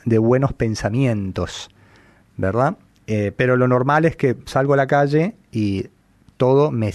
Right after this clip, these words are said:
me lleva a consumir, ¿verdad? A generar más pensamientos sobre objetos. Y a veces me entran simplemente porque yo no lo filtré y no dis-, no practiqué el discernimiento. Realmente esto es necesario, voy a dejar que mi mente se involucre.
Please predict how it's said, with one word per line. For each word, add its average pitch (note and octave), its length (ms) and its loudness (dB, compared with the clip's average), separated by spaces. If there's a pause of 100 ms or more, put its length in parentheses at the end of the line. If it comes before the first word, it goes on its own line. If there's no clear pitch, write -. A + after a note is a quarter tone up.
me G2+ 220 -2
lleva B2+ 340 2
a G2 220 -2
consumir, F#2+ 720 -4 (460)
¿verdad? G#2 360 0
A G#2+ 100 -2
generar A2+ 420 -2
más B2 180 -2
pensamientos B2+ 880 -2 (160)
sobre G#2+ 260 -2
objetos. - 520 -6
Y B2+ 260 0
a B2 80 -2
veces C#3+ 280 0
me C#3+ 120 0
entran E3 300 0
simplemente D3+ 580 0
porque A#2+ 280 -2
yo C3 120 0
no C#3 80 0
lo A#2+ 100 2
filtré D3+ 480 -2 (520)
y B2 100 2
no C3+ 140 4
dis-, C3+ 280 0
no C3 220 2
practiqué A#2+ 440 -2
el C3+ 80 2
discernimiento. A2 800 0
Realmente C3 340 0
esto - 220 0
es G2 60 -4
necesario, C3+ 540 2
voy A#2+ 140 4
a A#2+ 80 4
dejar B2 260 0
que A#2 100 0
mi A2 120 0
mente A#2 260 0
se - 100 -6
involucre. A#2 640 0